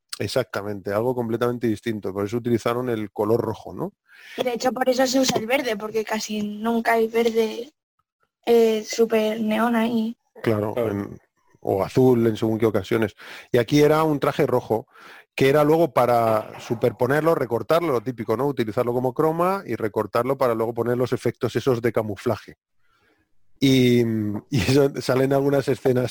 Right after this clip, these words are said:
Speaker 1: tío, en el, en las escenas descartadas, las tomas falsas y esto, que te mueres de la risa,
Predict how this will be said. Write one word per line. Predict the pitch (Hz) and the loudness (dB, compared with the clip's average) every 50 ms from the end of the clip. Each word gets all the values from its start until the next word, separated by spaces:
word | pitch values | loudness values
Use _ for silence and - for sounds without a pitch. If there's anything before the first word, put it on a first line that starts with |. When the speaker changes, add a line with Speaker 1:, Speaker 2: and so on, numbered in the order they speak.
| - - | -2 0
Speaker 1:
tío, | 131 127 123 131 127 | 2 2 4 4 2
en | 123 120 | 2 2
el, | 120 117 113 113 113 113 104 - _ _ _ _ _ _ | 2 2 2 2 0 0 -2 -4 _ _ _ _ _ _
en | - 117 | 0 2
las | 117 107 - | 2 2 0
escenas | 120 - - 135 123 127 127 123 | -4 -2 0 0 2 2 2 2
descartadas, | 120 - - 131 113 110 - 131 131 131 127 127 127 123 | 0 0 0 -2 -2 0 2 2 4 4 4 4 2 2
las | 120 120 110 - | 0 0 -2 -2
tomas | 131 123 123 117 | -2 0 0 0
falsas | - - 135 127 - - 127 113 | 0 0 0 0 0 -2 -2 -2
y | 120 | -4
esto, | 113 - 139 135 127 - _ _ _ _ _ _ _ | -4 -2 -4 -4 -4 -6 _ _ _ _ _ _ _
que | 135 120 | -2 0
te | 113 123 107 | 2 2 2
mueres | 107 113 120 127 127 | 4 4 4 4 2
de | 131 127 | 2 2
la | 117 107 | 2 2
risa, | 101 104 98 - - 90 | 0 -4 -8 -8 -10 -10